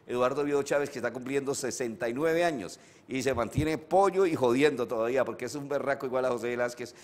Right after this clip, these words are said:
para joderle la vida a los ratas y a los políticos. Bien, seguimos. Ni, mire, este rata, mire estos ratas que en el centro ya ni en la tercera edad se puede, ah, no, estos ratas fueron confiados, ¿dónde fueron cogidos?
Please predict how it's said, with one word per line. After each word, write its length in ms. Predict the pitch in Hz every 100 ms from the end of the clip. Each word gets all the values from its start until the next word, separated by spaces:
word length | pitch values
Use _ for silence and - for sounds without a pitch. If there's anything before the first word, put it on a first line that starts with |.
| - -
para 120 | 123
joderle 320 | 120 113 120 123
la 100 | 110
vida 140 | 123
a 40 |
los 140 | 120 107
ratas 320 | 120 117 131
y 60 | 117
a 60 |
los 140 | 101 95
políticos. 480 | 101 104 92 90
Bien, 260 | 95 120 80 - - - - -
seguimos. 580 | 135 202 226 170 - - - - - _ _ _ - - _
Ni, 480 | 131 196 208 202 202 - - - _
mire, 460 | 190 196 165 165 - - - - _ _ -
este 240 | 185 233
rata, 240 | 214 226 175
mire 200 | 208 214
estos 180 | 214 208
ratas 300 | 208 208 -
que 140 | 180
en 80 | 143
el 80 | 135
centro 380 | 180 180 190 180
ya 160 | 180
ni 100 | 180
en 80 | 185
la 100 | 165
tercera 340 | 135 117 160
edad 140 | 170 165
se 140 | 165
puede, 180 | 165 170 -
ah, 80 |
no, 100 | 180
estos 240 | 160 160 165
ratas 360 | 160 165 165 165
fueron 240 | 175 170
confiados, 400 | 143 120 147 156
¿dónde 240 | 170 180
fueron 180 | 165 170
cogidos? 480 | 160 143 170 123